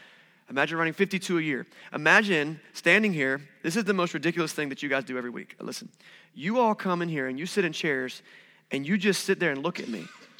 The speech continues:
Why do you do that? I don't understand for the life of me why you keep coming back. It is terrifying. It is terrifying. Every single week, be like, "I hope I say something that makes sense. I hope that, like, next week somebody comes back."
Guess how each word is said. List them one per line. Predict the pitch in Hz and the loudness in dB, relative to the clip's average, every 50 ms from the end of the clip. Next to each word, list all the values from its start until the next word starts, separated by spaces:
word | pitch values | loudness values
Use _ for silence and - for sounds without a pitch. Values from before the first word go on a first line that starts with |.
| - - - - - - - - _ _ _ _ _ _ _ _ _ _ _ _ _ _ _ _ _ _ _ | -20 -20 -18 -20 -20 -20 -20 -20 _ _ _ _ _ _ _ _ _ _ _ _ _ _ _ _ _ _ _
Why | - 175 - - 294 330 | -16 -10 -4 -2 -2 -2
do | 370 | 0
you | 415 381 | -2 -2
do | 302 277 294 359 415 | -2 0 0 0 0
that? | 294 - - 107 95 92 - - - - | 2 2 2 2 0 -2 -6 -8 -4 0
I | 139 170 277 359 | 2 4 4 4
don't | 311 233 | 4 4
understand | 185 170 160 - - 165 151 156 185 208 | 4 4 4 2 4 4 6 6 6 4
for | 214 226 | 4 4
the | 220 | 8
life | 220 - 269 226 | 8 8 8 6
of | 226 190 | 4 2
me | 165 160 160 170 185 175 | 2 4 4 2 2 0
why | - 175 185 202 220 | 4 6 6 8 8
you | 233 | 6
keep | 226 240 233 - | 4 0 0 2
coming | - 214 190 170 | 4 2 4 6
back. | 156 151 165 175 - - - - - - - _ _ _ _ _ _ _ _ _ _ _ _ _ _ _ _ _ _ _ _ _ _ _ _ - | 6 4 4 4 0 -10 -18 -18 -18 -20 -20 _ _ _ _ _ _ _ _ _ _ _ _ _ _ _ _ _ _ _ _ _ _ _ _ 2
It | 202 254 294 | 4 4 4
is | 302 254 - | 4 2 4
terrifying. | - 240 294 - 403 427 339 339 330 269 240 208 175 139 127 113 - - - - - - _ _ _ _ _ _ _ _ _ _ _ _ _ - - | 6 8 8 8 8 6 6 8 10 10 10 8 8 4 2 -4 -6 -10 -18 -20 -20 -20 _ _ _ _ _ _ _ _ _ _ _ _ _ -8 2
It | - 269 330 | 6 6 8
is | 359 349 - | 8 6 8
terrifying. | - 320 339 330 320 247 240 285 247 226 208 202 | 8 10 12 12 10 10 8 8 10 10 10 10
Every | 202 247 269 302 | 8 8 8 6
single | 277 - 285 269 262 | 4 4 4 4 6
week, | 269 262 | 6 6
be | 214 226 | 8 10
like, | 220 202 185 - | 10 10 8 8
"I | 127 185 | 6 6
hope | 196 262 226 | 6 6 6
I | 214 180 | 6 6
say | - - 226 | 6 6 4
something | 220 - 214 190 170 165 | 6 6 6 4 6 4
that | 160 147 | 2 2
makes | 151 160 175 180 - | 4 4 4 4 2
sense. | - - 185 214 - - - - - - _ - _ _ _ _ _ _ _ _ _ _ _ _ _ _ _ - | 2 2 2 2 2 0 -6 -8 -8 -10 _ -20 _ _ _ _ _ _ _ _ _ _ _ _ _ _ _ 6
I | 165 | 6
hope | 214 240 170 | 6 8 8
that, | 190 202 185 | 8 8 10
like, | 190 185 165 | 10 8 8
next | 165 180 - - 208 | 6 4 4 6 2
week | 190 170 - | 2 2 4
somebody | 196 180 180 175 | 4 6 6 6
comes | - 196 190 185 156 | 6 4 2 2 4
back." | 143 175 208 220 185 - - | 2 4 4 4 0 -2 -8